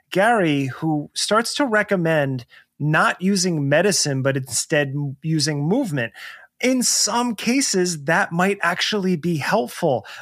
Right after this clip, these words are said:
but they take it to the extreme level. So when they say, "Don't use medicine for anything, for all autoimmune diseases are fascial, don't use medicine, we're gonna move and you're gonna heal,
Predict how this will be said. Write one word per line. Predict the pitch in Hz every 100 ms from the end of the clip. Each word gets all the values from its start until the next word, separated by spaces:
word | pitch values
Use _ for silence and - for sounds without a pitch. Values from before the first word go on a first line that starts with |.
| - -
but | 247 175 - - - _ -
they | 175
take | - 180 175
it | 226
to | -
the | 208 226
extreme | - - 151 143 143
level. | 147 247 190 139 107 - - -
So | - 196 175 160
when | 180 175
they | 170
say, | 156 - 254 180
"Don't | 135 160 180 190
use | 190 190 165
medicine | 151 180 180 156 139 131
for | - 160 -
anything, | 202 269 233 - 143 123 123
for | 127 175 160
all | 175 214 240
autoimmune | 247 226 190 185 202
diseases | 175 143 139 131 131
are | 143 139
fascial, | 131 156 151 143 135 120 113 - - -
don't | 185 208
use | 214 170
medicine, | 156 143 - 143 127 - _
we're | 160
gonna | 170 196
move | 180 190 180 151
and | 151
you're |
gonna | 147 147
heal, | 135 262 262 165